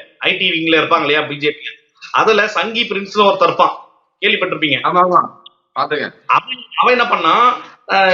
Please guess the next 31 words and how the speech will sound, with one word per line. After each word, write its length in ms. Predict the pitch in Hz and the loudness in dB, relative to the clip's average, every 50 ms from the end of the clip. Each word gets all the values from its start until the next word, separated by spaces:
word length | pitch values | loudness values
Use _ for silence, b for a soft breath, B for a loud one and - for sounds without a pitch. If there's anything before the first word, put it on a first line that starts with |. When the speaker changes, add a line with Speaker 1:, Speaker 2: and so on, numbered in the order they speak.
| 180 175 170 170 | 4 4 4 2
Speaker 1:
இவங்க 380 | 160 151 - 185 214 240 240 220 | 0 0 -2 -2 -2 -2 0 0
கிட்ட 200 | 226 226 254 240 | 0 2 2 2
நல்ல 300 | 208 180 196 220 226 - | 2 2 2 2 0 2
பேர் 160 | 196 196 185 | 0 2 2
எடுக்கிறதுக்காக 720 | 180 175 156 160 156 143 143 131 131 127 135 175 220 233 | 2 2 0 0 0 0 0 0 2 2 2 2 2 4
ஒரு 260 | 220 214 202 196 185 | 4 4 2 0 -2
ட்வீட்டை 340 | - 190 220 220 - 202 165 | -4 -6 -6 -4 -4 -6 -2
போட்டு, 580 | - 190 170 - - 156 180 214 233 220 185 170 | 0 0 0 2 2 2 2 4 2 0 0 -2
இன்னைக்கு 300 | 185 196 233 220 - - | -4 -4 -2 0 0 0
தலைமறைவா 360 | 202 220 220 214 208 196 185 | 0 2 0 0 2 2 2
இருக்கான் 100 | 175 151 | 2 2
அவன். 340 | 156 135 127 123 123 131 - - _ _ _ _ _ _ _ _ _ B B B B B B B B B B B B B | 0 -2 -2 -4 -8 -12 -16 -20 _ _ _ _ _ _ _ _ _ B B B B B B B B B B B B B
Speaker 2:
ஆ. 60 | 120 | 0
Speaker 1:
எம் 160 | 151 156 160 156 | 2 4 4 6
பி 60 | 151 | 4
செந்தில் 520 | 143 127 190 202 202 233 226 226 - - - - - - - - 160 151 151 | 4 2 2 0 0 -2 -2 -4 -6 -16 -20 -20 -20 -20 -10 -8 -8 -6 -2
மீது 240 | 147 147 160 233 247 | 0 4 6 6 6
ஒரு 240 | 226 - - 180 165 151 143 139 131 120 113 107 101 - - - _ _ _ _ _ | 6 6 6 6 6 6 6 4 4 4 2 0 -4 -6 -10 -16 _ _ _ _ _
ட்வீட்டை 260 | 202 233 196 208 - | -4 -2 -2 -2 0
போட்டு 200 | 165 165 170 226 | 0 0 0 2
தலைமறைவா 420 | 214 196 190 190 190 190 190 175 | 0 2 0 2 2 4 4 4
இருக்கான். 180 | 165 151 131 117 | 4 4 2 0
So, 480 | - - 160 - 190 180 196 240 254 254 - - b b b b b b | 0 2 2 6 6 6 6 4 2 0 -4 -10 b b b b b b
இவங்க 320 | _ 147 160 185 180 175 156 | _ -4 -2 0 2 4 2
என்ன 260 | 151 156 220 247 277 | 2 2 2 0 2
பண்ணுவாங்கன்னா, 840 | - 220 202 202 196 180 156 131 120 117 123 143 185 220 226 - - - _ _ _ | 2 2 2 4 4 2 2 2 0 0 0 0 2 0 0 -2 -6 -12 _ _ _
கோர் 380 | 208 226 247 262 269 262 247 | 2 4 6 8 6 6 4
இஷ்யூல 320 | 214 196 - - 226 226 214 | 2 -6 -8 -6 -4 -2 -2
வந்து 240 | 196 170 160 220 226 | -2 0 2 2 2
டைவர்ட் 480 | 151 147 143 165 196 214 226 226 226 | 2 2 2 2 4 4 4 2 2
பண்றதுக்காக 540 | 185 170 165 160 156 143 143 135 135 208 | 0 -2 -2 -4 -4 -4 -2 0 0 0